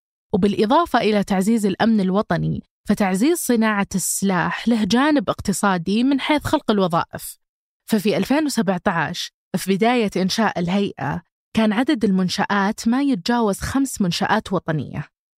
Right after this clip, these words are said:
واليوم عدد المنشآت يصل إلى مية ستة وخمسين منشأة بحجم استثمار تقديري أربعين مليار ريال، ويشتغلون فيها حوالي واحد وعشرين ألف موظف.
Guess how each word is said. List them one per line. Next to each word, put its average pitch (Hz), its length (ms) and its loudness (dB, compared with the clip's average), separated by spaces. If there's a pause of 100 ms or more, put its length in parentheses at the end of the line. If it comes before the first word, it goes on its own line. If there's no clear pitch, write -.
(160)
واليوم 196 560 0 (340)
عدد 240 280 2
المنشآت 208 880 0
يصل 226 300 0
إلى 202 400 0
مية 226 340 2
ستة 196 400 -2
وخمسين 202 460 0
منشأة 170 520 -2 (400)
بحجم 214 360 0
استثمار 185 560 -2
تقديري 233 720 0
أربعين 196 400 2
مليار 202 460 2
ريال، 180 340 -2 (580)
ويشتغلون 233 560 2
فيها 294 520 2
حوالي 269 520 2
واحد 247 400 2
وعشرين 233 400 0
ألف 202 240 -2
موظف. - 540 -4